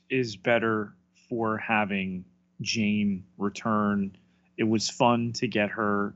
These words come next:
in the What If and to revisit it there. And actually, they had been shot down, uh,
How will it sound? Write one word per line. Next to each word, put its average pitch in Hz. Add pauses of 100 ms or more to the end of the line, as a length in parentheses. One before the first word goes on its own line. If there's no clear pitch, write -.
in 104
the 101
What 92
If 117 (240)
and 98
to 113
revisit 98
it 90
there. 107
And 95
actually, 104
they 98
had 101
been 92
shot 101 (120)
down, 95 (720)
uh, 92